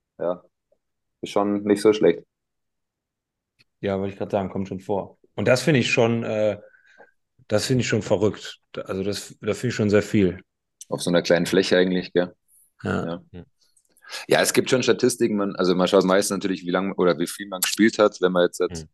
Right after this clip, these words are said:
Speaker 1: unter fünfzehn Minuten zum Beispiel gespielt hat, dann sollte man vielleicht noch zwei, drei Sprints auf dem Fahrrad nach dem Spiel machen.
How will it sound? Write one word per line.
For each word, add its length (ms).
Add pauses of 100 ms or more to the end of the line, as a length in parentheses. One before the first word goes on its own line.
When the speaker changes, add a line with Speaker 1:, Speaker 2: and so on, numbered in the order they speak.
Speaker 1:
unter 300
fünfzehn 380
Minuten 320
zum 100
Beispiel 320
gespielt 320
hat, 80
dann 280
sollte 280
man 80
vielleicht 300
noch 100
zwei, 220
drei 380
Sprints 360
auf 120
dem 80
Fahrrad 300
nach 100
dem 80
Spiel 220
machen. 280